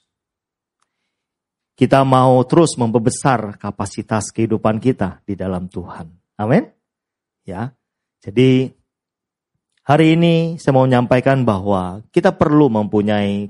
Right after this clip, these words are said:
kapasitas yang benar di dalam kelimpahan kasih karunia. Ya. Jadi, minggu yang lalu, ketika waktu Kak P sudah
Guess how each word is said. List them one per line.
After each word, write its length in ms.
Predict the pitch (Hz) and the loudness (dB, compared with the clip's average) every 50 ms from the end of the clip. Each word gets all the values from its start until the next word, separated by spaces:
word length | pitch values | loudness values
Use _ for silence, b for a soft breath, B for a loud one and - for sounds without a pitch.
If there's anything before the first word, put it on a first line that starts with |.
| _ | _
kapasitas 880 | _ - 151 - - 143 - - 170 160 - 156 156 143 - - - - | _ -4 -2 0 0 -2 -2 -2 -6 -4 0 0 0 0 -2 -8 -4 -2
yang 240 | 120 110 107 107 98 | 0 0 0 -2 -4
benar 400 | 104 95 101 98 98 95 95 95 - _ _ _ _ _ _ _ _ _ - | -4 -2 -2 -2 -2 -4 -6 -10 -16 _ _ _ _ _ _ _ _ _ -2
di 160 | 117 120 117 | 0 0 2
dalam 560 | 107 120 113 110 113 117 113 113 113 120 110 - _ | 2 2 2 2 2 2 2 0 -2 -4 -8 -10 _
kelimpahan 1040 | - 107 101 101 101 98 101 92 - 98 95 85 87 95 98 95 95 95 95 - _ | -4 -2 0 0 -2 -2 -4 -6 -6 -6 -6 -6 -6 -8 -8 -8 -10 -12 -16 -14 _
kasih 400 | - 104 104 - - - 92 - | -10 -10 -10 -10 -12 -14 -14 -12
karunia. 480 | - 90 85 87 87 87 92 90 85 95 _ _ _ _ _ _ _ _ _ _ _ _ _ _ _ | -12 -14 -14 -14 -16 -20 -20 -20 -20 -20 _ _ _ _ _ _ _ _ _ _ _ _ _ _ _
Ya. 240 | _ 98 92 92 _ _ _ _ _ _ _ _ _ _ _ | _ -20 -20 -20 _ _ _ _ _ _ _ _ _ _ _
Jadi, 480 | 104 92 107 113 110 107 107 110 - _ _ _ _ _ _ _ _ _ _ _ _ - | -8 -2 0 0 0 0 -2 -4 -8 _ _ _ _ _ _ _ _ _ _ _ _ -4
minggu 240 | 151 190 202 202 196 | -2 0 4 4 4
yang 160 | 175 156 139 | 4 4 4
lalu, 560 | 127 123 120 117 120 123 123 123 123 123 131 127 - _ _ _ _ _ _ _ _ _ _ _ _ _ _ _ | 2 2 2 2 2 2 2 2 0 -4 -8 -14 -18 _ _ _ _ _ _ _ _ _ _ _ _ _ _ _
ketika 300 | - 117 101 131 123 123 | -10 -4 0 2 2 4
waktu 640 | 120 113 101 - - 123 123 120 120 120 117 117 - | 2 0 -2 -2 0 2 4 4 4 2 0 -2 -6
Kak 240 | - 107 - - | -8 -10 -10 -6
P 240 | - 123 117 110 104 | -2 0 0 0 0
sudah 240 | - 120 107 107 107 | -2 -2 0 2 2